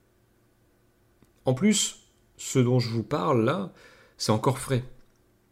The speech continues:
À l'heure où j'enregistre là, l'é-, l'épisode, ça ne fait pas encore six mois que j'ai quitté mon travail. Donc bref, la quête est encore en cours. Et j'ai encore des interrogations que je détaillerai plus tard dans les prochains épisodes, mais j'ai déjà un peu avancé.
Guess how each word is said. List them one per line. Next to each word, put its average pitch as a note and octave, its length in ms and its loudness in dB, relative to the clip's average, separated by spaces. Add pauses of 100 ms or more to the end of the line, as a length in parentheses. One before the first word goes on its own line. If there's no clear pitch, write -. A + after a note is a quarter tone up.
(100)
À A2+ 120 2
l'heure C#3+ 180 8
où D3 80 4
j'enregistre B2 680 2
là, C3 200 0
l'é-, G2 240 2
l'épisode, G2 580 -2 (400)
ça - 80 0
ne G#2+ 80 0
fait A#2+ 140 0
pas C3+ 140 0
encore D#3 320 -2
six - 240 -2
mois C#3+ 200 2
que G2+ 60 -4
j'ai G#2+ 80 -4
quitté - 220 -6
mon G2+ 120 -2
travail. F#2 380 -6 (680)
Donc G#2+ 120 0
bref, D3 340 2 (260)
la A2+ 160 4
quête E3 260 0
est B2+ 120 4
encore D3 320 2
en D3 80 2
cours. C#3+ 240 -2 (600)
Et A#2+ 60 -8
j'ai - 140 -2
encore B2+ 220 0
des B2 120 2
interrogations B2+ 840 2
que C3 140 -8
je F#2+ 80 -10
détaillerai G#2 400 0
plus G#2 160 -8
tard A#2+ 240 0
dans G2 80 -10
les F#2 80 -6
prochains G#2 320 -6
épisodes, A#2+ 560 0 (480)
mais F3+ 340 4 (140)
j'ai B2 240 -2
déjà D3 260 2
un C#3+ 80 0
peu B2+ 160 0
avancé. G2+ 380 -4